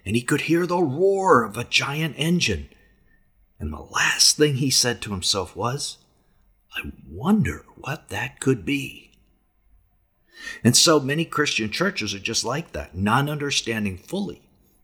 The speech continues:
what the harvest analogy teaches us, that reapers are coming,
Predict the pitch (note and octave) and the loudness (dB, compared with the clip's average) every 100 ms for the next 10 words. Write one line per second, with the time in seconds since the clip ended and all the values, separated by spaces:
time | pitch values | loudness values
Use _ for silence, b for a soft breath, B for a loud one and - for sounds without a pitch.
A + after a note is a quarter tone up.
0 | - G2 A2 C#3+ - B2 D3 D3 - D3+ | 0 2 2 0 -2 -2 -2 -2 0 2
1 | F2+ D#2+ E2+ G2 G#2 - A2 - F2 C2 | 2 -2 -6 -6 -6 -4 -2 -2 -4 -6
2 | - - - b b b A#2 A2+ B2 G3+ | -6 -10 -12 b b b 0 2 0 0
3 | G3+ G2 F2+ F#2+ - F3+ - - | 0 -4 -4 -4 -2 -2 -2 -6